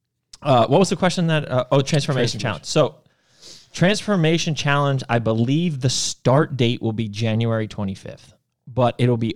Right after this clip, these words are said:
Speaker 1: open for registration on, uh, right around December first. So you have a month or so, month to six weeks to register.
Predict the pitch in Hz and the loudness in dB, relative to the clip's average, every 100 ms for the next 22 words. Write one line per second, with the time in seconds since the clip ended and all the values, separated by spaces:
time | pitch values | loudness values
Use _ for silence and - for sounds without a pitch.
0 | - 131 156 175 175 165 - - - 123 | -2 -2 0 -2 0 -2 -6 -10 -2 0
1 | 113 123 160 - 127 110 - 117 110 - | 0 0 -2 -4 -4 -4 -4 -4 -4 -4
2 | 107 104 104 101 101 101 - _ _ _ | -2 2 2 2 2 0 -4 _ _ _
3 | _ _ _ _ _ - 110 98 92 85 | _ _ _ _ _ -10 -8 -6 -8 -8
4 | 107 131 143 135 120 117 123 113 107 - | 0 2 4 2 0 -2 -2 -2 -4 -6
5 | 95 - - - - 117 120 123 107 110 | -6 -6 -12 -8 -2 0 2 2 0 2
6 | 117 135 - - - - 117 - 117 113 | 2 2 -2 -20 -10 0 0 2 4 6
7 | 110 107 117 - 113 - 127 123 - 113 | 6 4 -2 -2 -6 -2 -4 -4 -4 -4
8 | - - - 110 113 120 101 - 73 71 | -4 -10 -6 -2 2 0 0 -6 -8 -12